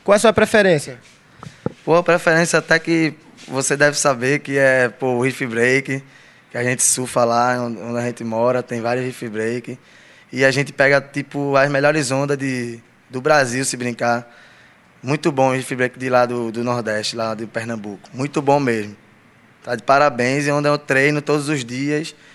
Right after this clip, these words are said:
Speaker 2: onde eu faço os treinamentos justo e treino muito. É o dia todo na vala.
Speaker 1: É isso aí, os treinamentos fazendo efeito, né? Tá aí com a vitória agora. Pontuação agora aí foi lá em cima. Com certeza subiu também no ranking do Brasil Tour.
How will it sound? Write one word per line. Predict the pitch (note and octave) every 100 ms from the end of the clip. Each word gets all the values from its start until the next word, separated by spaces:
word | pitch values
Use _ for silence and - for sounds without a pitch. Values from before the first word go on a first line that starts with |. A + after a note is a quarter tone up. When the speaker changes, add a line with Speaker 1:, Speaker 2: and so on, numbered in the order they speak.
| - - -
Speaker 2:
onde | B2+ C3
eu |
faço | C3+ C3+ C3+
os | C#3
treinamentos | C#3 C#3 C3+ C3+ C#3+ C#3 C3 C3 _ _ _ _
justo | B2 A#2+ C3 D3 C#3+ C#3
e | C#3 C3+ B2+ A#2+
treino | - C#3 D3+
muito. | C3 A#2+ B2
É |
o | C3
dia | D3+ E3+
todo | - C#3+ D#3
na | D3+
vala. | B2+ A#2+ A2 A2 - _ - - - - -
Speaker 1:
É | D3+
isso | F#3+
aí, | F3+
os | -
treinamentos | F#3+ G3 F#3+ F#3+
fazendo | G#3 G3+ A#3+
efeito, | G#3 F#3 G3+ G3+
né? | F3+
Tá | F3 F3+
aí |
com | F3+
a | F#3
vitória | F#3 E3+ F#3 G3
agora. | F3+ D#3 F3+ G3+ G#3 G#3 - _ _ _ _ _ _ _ _
Pontuação | - D#3+ - F#3 F3 - F#3
agora | F3+ F3 F#3 F3+
aí | F3
foi | F#3
lá | F3+ G3+
em |
cima. | F#3+ - G3 G3
Com | G#3
certeza | G#3+ G3+ G3+
subiu | F#3 F#3 G3
também | G3 G3
no | F#3
ranking | F#3+ F#3+
do | F3+
Brasil | F#3+ F3+ G3+
Tour. | G3+ E3+ F#3 A#3